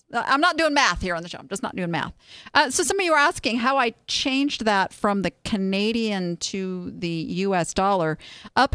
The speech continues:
in the U R L. Let's see if I can.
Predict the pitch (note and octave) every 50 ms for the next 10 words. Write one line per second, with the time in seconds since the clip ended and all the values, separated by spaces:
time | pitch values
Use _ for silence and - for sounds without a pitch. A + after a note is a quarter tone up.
0 | - - B3+ B3+ B3+ B3 A#3+ G3 G#3 A3 G#3+ G#3+ G3+ F3+ E3+ F#3+ A3+ A#3+ A3+ G#3
1 | F#3+ F#3 F3 E3+ E3+ F#3 G#3 B3+ D#4+ - _ _ _ _ _ _ - - _ _
2 | _ _ _ _ _ _ _ _ _ _ _ _ _ _ _ - G#3 G#3 G#3 -
3 | - G#3 G3 - F3+ F3 - D#3+ D3+ D3 - - - -